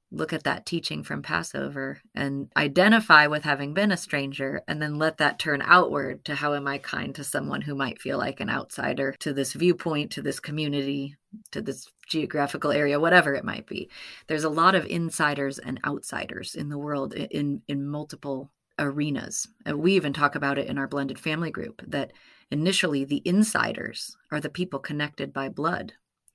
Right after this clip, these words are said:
and the outsiders are those step people. And how do we slowly bridge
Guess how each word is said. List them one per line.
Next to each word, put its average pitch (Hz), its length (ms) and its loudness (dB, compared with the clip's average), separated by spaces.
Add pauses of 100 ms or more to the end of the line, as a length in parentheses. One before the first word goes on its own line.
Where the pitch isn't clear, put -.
(360)
and 147 100 -2
the - 140 -4
outsiders - 720 2
are 156 160 -2
those 147 320 -2
step - 520 -4
people. - 420 -10 (680)
And 156 160 0
how 151 300 0
do 147 200 -2
we 143 160 -2
slowly 143 500 0
bridge 135 500 -4